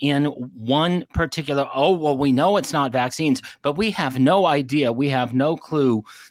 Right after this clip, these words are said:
you know, what causes it." And, and now, you, you know, there, there are studies that implicate Tylenol use, and Tylenol use is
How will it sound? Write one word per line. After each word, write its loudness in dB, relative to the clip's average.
you 0
know, 2
what -4
causes 0
it." -2
And, 2
and 2
now, 2
you, -2
you -2
know, 2
there, 0
there 2
are 2
studies -2
that -2
implicate -2
Tylenol 0
use, 0
and -2
Tylenol 0
use 2
is -6